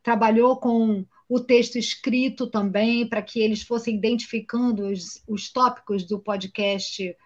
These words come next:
perdão, de uma entrevista naquela, naquele conteúdo, e a recepção deles foi, assim, muito legal por isso, porque normalmente a gente escuta, né, e a gente não escutou a fala do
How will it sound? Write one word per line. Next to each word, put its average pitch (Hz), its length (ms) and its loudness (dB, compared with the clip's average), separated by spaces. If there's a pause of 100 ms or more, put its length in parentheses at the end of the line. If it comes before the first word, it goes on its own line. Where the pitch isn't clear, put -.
(120)
perdão, 196 400 -4
de 180 100 -6
uma 226 120 4
entrevista 214 760 -2 (320)
naquela, 214 800 2
naquele 214 320 -2
conteúdo, 226 760 0 (420)
e 247 180 2
a 247 60 6
recepção 240 640 0
deles 247 560 2
foi, 226 400 0
assim, 233 440 -2 (540)
muito 254 320 4
legal 226 380 2
por 254 160 -2
isso, 196 260 -2
porque 214 360 -2
normalmente 220 540 2
a 180 60 4
gente 214 220 2
escuta, 254 420 -6
né, 220 300 -2 (360)
e 214 120 0
a 202 40 2
gente 220 300 0
não 214 200 0
escutou 208 680 -4
a 208 60 0
fala 196 460 -2
do 185 320 -8